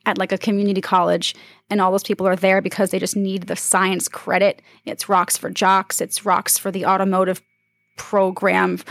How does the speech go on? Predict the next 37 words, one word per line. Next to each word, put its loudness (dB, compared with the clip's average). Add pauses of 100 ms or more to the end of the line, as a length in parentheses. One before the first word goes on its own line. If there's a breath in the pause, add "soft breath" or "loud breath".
(100)
rocks 0
for -2
the 2
nursing -2
program. 2
People 0
there 2
don't 0
really -2
care -2
about 0
the -6
science, -2
but -4
they're -4
just -6
there 2
because -2
they 0
think -8
they -6
have -6
to -4
be, 0 (420 loud breath)
and 2
it's -2
gonna 2
be -2
an -4
easy -2
ride." 0 (680)
I've 0
always 0
feared 0 (240)
how -2
I'm 0
gonna 0